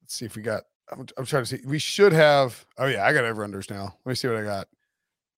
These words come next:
for, okay. I'm trying to see what I got for receiving yards. Because once, once, and the reason,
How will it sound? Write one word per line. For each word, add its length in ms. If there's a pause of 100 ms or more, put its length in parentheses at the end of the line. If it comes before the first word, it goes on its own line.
(180)
for, 1200 (960)
okay. 680 (760)
I'm 60
trying 200
to 40
see 80
what 100
I 40
got 120
for 100
receiving 460
yards. 460 (1040)
Because 340
once, 340
once, 240
and 440
the 40
reason, 300